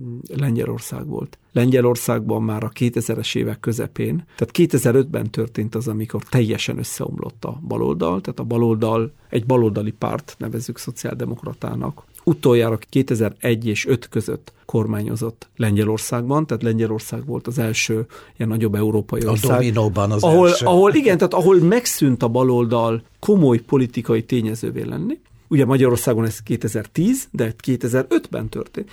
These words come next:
Speaker 1: És azóta Lengyelországban ugye két olyan párt, a pisz meg a P O, tehát a, a Tusk-féle platform, ez a P O közép, jobb, közép, valami, ma inkább közép, de volt, voltak azok közép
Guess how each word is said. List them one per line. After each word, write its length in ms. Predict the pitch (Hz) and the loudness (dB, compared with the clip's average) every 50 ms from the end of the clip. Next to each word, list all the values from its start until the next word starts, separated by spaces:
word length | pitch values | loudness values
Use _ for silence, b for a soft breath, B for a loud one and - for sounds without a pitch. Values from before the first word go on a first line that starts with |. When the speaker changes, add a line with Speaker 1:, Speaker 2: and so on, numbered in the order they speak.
| B B | B B
Speaker 1:
És 200 | B 151 - - - | B -4 -4 -2 0
azóta 600 | - 349 359 254 156 120 107 - - 123 127 143 | 0 2 4 4 2 0 0 -2 -4 -4 -4 -2
Lengyelországban 880 | - 151 156 151 135 120 117 113 113 - - - 139 135 131 - 151 160 165 | -2 -2 -2 -2 -2 -4 -4 -6 -6 -8 -8 -8 -6 -6 -4 -2 -2 0 0
ugye 180 | 160 139 131 | 0 0 -2
két 300 | 127 - - 147 135 - | -2 -2 -2 -2 -2 -2
olyan 280 | 120 113 - 107 113 - | -4 -4 -4 -4 -8 -6
párt, 320 | - 123 120 120 - - | -4 -4 -4 -6 -8 -12
a 60 | - - | -14 -8
pisz 340 | - 143 131 120 - - - - | -6 -6 -4 -4 -6 -8 -10 -10
meg 180 | - 107 - | -10 -10 -8
a 100 | - - - | -10 -8 -4
P 60 | - 131 127 117 | 0 2 2 2
O, 240 | 113 110 113 120 - - _ | 2 2 0 -2 -4 -6 _
tehát 220 | - - 104 104 | -10 -8 -8 -6
a, 160 | - - - - | -6 -6 -4 -6
a 80 | - | -8
Tusk-féle 560 | - - - 156 147 - - - 123 117 113 | -8 -6 -8 -6 -6 -6 -4 -2 -2 0 -2
platform, 680 | 120 - - 127 123 - - - - 113 110 104 - - | -4 -4 -4 -4 -4 -4 -6 -6 -6 -4 -4 -4 -6 -8
ez 100 | - 135 | -10 -12
a 100 | - 117 - | -12 -8 -2
P 60 | - 135 127 120 | 0 2 4 4
O 240 | 113 107 110 110 110 - _ _ _ _ | 4 2 0 -2 -6 -10 _ _ _ _
közép, 560 | - 120 117 117 117 - 120 117 117 117 - | -4 -4 -2 -2 0 0 0 0 0 -2 -4
jobb, 400 | - 117 113 113 123 131 139 - - _ | -4 -4 -2 -2 -4 -6 -10 -12 -16 _
közép, 560 | - - - 135 123 147 107 110 110 117 - | -10 -8 -8 -6 -4 -4 -4 -4 -4 -6 -6
valami, 500 | - 110 107 110 110 113 113 113 113 - - - 117 | -6 -6 -6 -4 -4 -6 -6 -6 -8 -8 -6 -2 0
ma 160 | 120 117 123 | 2 4 4
inkább 320 | 135 147 - 123 101 - | 4 4 4 2 -2 0
közép, 360 | - - 123 104 - 107 104 | 0 0 2 2 2 0 0
de 120 | 107 107 104 | 0 -2 0
volt, 280 | 98 113 127 123 123 - | 2 2 2 2 0 -2
voltak 320 | - 120 135 135 - - - | 0 0 2 2 0 0 0
azok 260 | 123 127 139 107 - | 0 0 0 -2 0
közép 460 | - 143 120 113 117 101 101 - - | 0 0 2 2 0 -2 -4 -6 -10